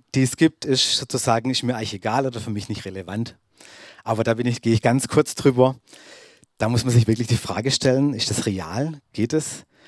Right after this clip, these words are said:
Ähm, und das ist eigentlich ehrlich gesagt auch keine aufrichtige Option. Deswegen gehe ich da mal drüber hinweg. Und ich komme auf den ersten Bereich, sozusagen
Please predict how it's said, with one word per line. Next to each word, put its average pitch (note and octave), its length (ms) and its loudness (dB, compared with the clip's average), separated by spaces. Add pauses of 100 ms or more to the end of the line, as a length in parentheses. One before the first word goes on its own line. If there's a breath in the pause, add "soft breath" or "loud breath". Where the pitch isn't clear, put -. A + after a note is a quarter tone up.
(340 soft breath)
Ähm, A2 280 -4
und B2+ 100 -10
das G2+ 100 0
ist B2 120 2
eigentlich G#2 220 -6
ehrlich G#2 240 -4
gesagt G#2+ 300 -2
auch G#2+ 120 -6
keine G2+ 360 -6
aufrichtige G2 520 -8
Option. F2+ 520 -12 (1400 loud breath)
Deswegen A#2 400 2
gehe A2 120 2
ich G#2+ 80 2
da G2+ 140 2
mal A2 160 2
drüber G#2+ 280 0
hinweg. G2+ 460 -4 (760 loud breath)
Und G#2 80 -2
ich G2 80 -4
komme A#2+ 200 4
auf A2 100 0
den G2+ 120 -6
ersten A#2+ 260 -2
Bereich, G#2+ 480 2
sozusagen A2+ 680 -4